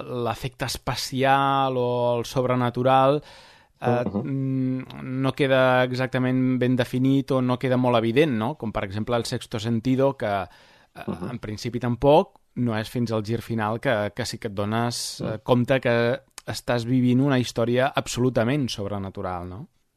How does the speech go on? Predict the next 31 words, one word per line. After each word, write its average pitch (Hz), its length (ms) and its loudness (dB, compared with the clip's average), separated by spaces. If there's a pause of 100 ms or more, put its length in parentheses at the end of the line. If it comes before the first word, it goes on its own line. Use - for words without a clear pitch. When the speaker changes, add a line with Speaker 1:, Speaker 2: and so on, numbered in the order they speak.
(140)
Speaker 2:
Mhm. 95 360 -4 (540)
Speaker 1:
Potser 117 240 -8
la 120 80 2
Speaker 2:
Clar, - 100 2
Speaker 1:
més 139 120 2
Speaker 2:
per 123 100 4
ell 101 60 6
Speaker 1:
sobrenatural 113 460 4
de 104 80 0
la 104 100 -2
seva 101 220 -4
carrera. 90 520 -8 (960)
Speaker 2:
Sí. 92 240 -2 (720)
Co-, - 140 -12
i 107 220 -4
com 107 160 2
jo 110 80 2
ho 110 100 2
entenc 113 300 0
és - 580 -6 (380)
perquè - 240 0
l'important 101 340 -2
no 110 80 -4
és 110 60 -2
el 90 240 0
gir, 95 200 -2
el 78 280 -8
twist. - 420 -6 (340)
Eh, 85 540 -2
l'important 92 480 -2
és, 98 340 -4